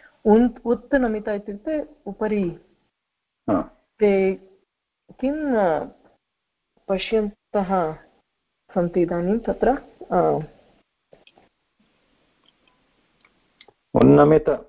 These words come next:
Speaker 2: उन्नमित इत्युक्ते किञ्चित् उपरि मुखं कृत्वा।
Speaker 1: हम्म।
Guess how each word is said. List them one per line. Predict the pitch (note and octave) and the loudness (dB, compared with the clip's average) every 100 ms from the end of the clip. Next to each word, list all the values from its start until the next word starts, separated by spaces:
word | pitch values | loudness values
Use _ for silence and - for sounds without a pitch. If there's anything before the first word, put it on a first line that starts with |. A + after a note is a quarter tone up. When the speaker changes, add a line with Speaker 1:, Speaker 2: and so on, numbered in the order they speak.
| - | -12
Speaker 2:
उन्नमित | C3 C#3 D3 D3+ D3 | -8 -4 -2 -2 0
इत्युक्ते | D3+ D3 D3 C#3+ - D#3 D#3 D#3 _ _ _ _ _ _ | 2 0 -2 -8 -6 -2 -2 -4 _ _ _ _ _ _
किञ्चित् | B2+ C3 C#3 - - _ _ _ _ _ _ _ _ _ _ - | -16 -8 -6 -6 -10 _ _ _ _ _ _ _ _ _ _ -12
उपरि | C3 B2 C#3 C#3 C3+ D3+ F3+ _ _ - | -8 0 0 2 0 -2 -8 _ _ -14
मुखं | A2+ C3+ C3 | -8 -6 -6
कृत्वा। | - G#2 - F#2 - _ _ _ _ B2 | -8 -10 -8 -10 -10 _ _ _ _ -20
Speaker 1:
हम्म। | B2 F#3 D3 | -12 -10 -10